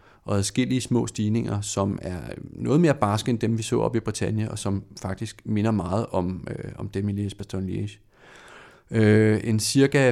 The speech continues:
femogtredive fyrre kilometer fra mål, der rammer man ind i, øh, hvad, hvad vi siger, præfinalen med en stigning, der hedder Croix de la Libération, som er to komma tre kilometer med otte procent i snit, øh, og med små hornålsvinger og alt muligt. Øhm,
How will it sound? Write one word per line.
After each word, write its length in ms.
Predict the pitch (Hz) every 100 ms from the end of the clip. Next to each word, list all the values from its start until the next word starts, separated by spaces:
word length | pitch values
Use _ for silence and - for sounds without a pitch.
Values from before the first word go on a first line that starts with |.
| -
femogtredive 440 | 143 - 113 120 -
fyrre 140 | 117
kilometer 320 | 117 131 117
fra 120 | 113 113
mål, 300 | 117 123 113 - -
der 360 | 113 110 -
rammer 240 | 104 107 107
man 200 | 104 104
ind 260 | 120 117
i, 260 | 120 110 107
øh, 140 | 95 101 104 107
hvad, 140 | -
hvad 220 | 98 104 101
vi 60 |
siger, 180 | 101 113
præfinalen 800 | - 131 117 135 113 101 104 104
med 160 | 104 -
en 200 | 110 107
stigning, 360 | 101 110 110 120
der 80 |
hedder 200 | 101 98
Croix 340 | 95 - 101 101
de 60 |
la 80 | 107
Libération, 640 | 104 104 101 101 - 113 123 - - - -
som 300 | - - 101 -
er 240 | 92 95 92 _ _ -
to 160 | 131
komma 260 | - 117 107
tre 200 | - 113
kilometer 380 | - 113 107 110
med 100 | 107
otte 200 | 117 127
procent 300 | - - 107
i 40 | 104
snit, 300 | - 101 101 _ _ _ - - _
øh, 160 | 104 98
og 140 | 92 98
med 180 | 101 92
små 220 | 113 113
hornålsvinger 600 | 107 123 139 - 113 107
og 60 | 101
alt 100 | 110
muligt. 440 | 107 110 120 -
Øhm, 400 | 107 104 101 95